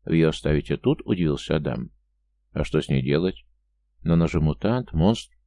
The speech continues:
Ну и что, яйца-то она несет?» «Несет», тупо кивнул Адам.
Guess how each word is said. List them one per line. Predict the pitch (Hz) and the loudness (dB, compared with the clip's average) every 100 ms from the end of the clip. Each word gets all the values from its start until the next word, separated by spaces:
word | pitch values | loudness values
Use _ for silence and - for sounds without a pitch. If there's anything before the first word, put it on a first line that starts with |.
| _ _ - | _ _ -2
Ну | 78 | 0
и | 78 | 0
что, | - - - _ | -4 -8 -8 _
яйца-то | 90 95 73 69 67 | 2 2 2 -2 -4
она | 65 | -2
несет?» | 71 78 - 104 - _ _ _ _ - | 0 0 0 -2 -2 _ _ _ _ -4
«Несет», | 127 - 71 90 - - | -4 -2 0 0 -2 -6
тупо | - 78 82 | -4 -2 -2
кивнул | 90 85 87 | 0 0 0
Адам. | 82 78 80 82 | -2 -2 -2 -4